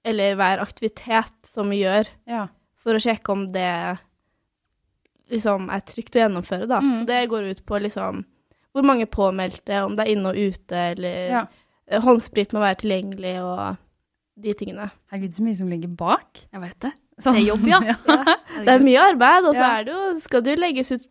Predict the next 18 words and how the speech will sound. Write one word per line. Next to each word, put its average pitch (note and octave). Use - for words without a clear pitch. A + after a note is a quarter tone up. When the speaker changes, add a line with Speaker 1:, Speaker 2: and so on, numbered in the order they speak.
Speaker 1:
på C4
hjemmesider, A3+
og A3
påmeldingsskjema G#3
skal G#3+
lages, G3+
og G#3
Speaker 2:
Mm. A#3+
Speaker 1:
så E4+
skal G#4+
ting E4
ut C4+
i C4
sosiale A3+
medier, F#3+
og B3
Speaker 2:
<laughs> G3+
Ja. A#3